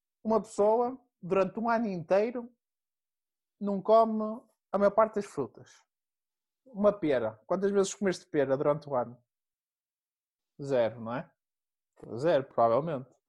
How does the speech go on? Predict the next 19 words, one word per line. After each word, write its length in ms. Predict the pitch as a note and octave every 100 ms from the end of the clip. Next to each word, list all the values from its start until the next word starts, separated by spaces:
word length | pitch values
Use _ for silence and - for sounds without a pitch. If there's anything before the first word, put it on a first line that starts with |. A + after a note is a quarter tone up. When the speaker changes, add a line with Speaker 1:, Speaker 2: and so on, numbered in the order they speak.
| _ _ _ -
Speaker 1:
Chegas 320 | - - A3
ao 60 | G#3+
Speaker 2:
comi 100 | A3
Speaker 1:
final 200 | G#3 G#3+
do 100 | G#3+
Speaker 2:
uma, 160 | F#3 C3
Speaker 1:
ano, 440 | B2 A#2 A#2+ - _ _ -
o 80 |
que 100 | E3
é 40 | G#3
que 60 |
tu 80 | G3+
vais 120 | F#3+
fazer? 300 | F#3 D3+ B2 A#2+
Vou 120 | D#3+
comer 180 | F#3 F3
a 20 |
fruta 320 | E3 F3+ E3+
cristalizada. 640 | D#3+ - C#3+ C#3 C#3 A2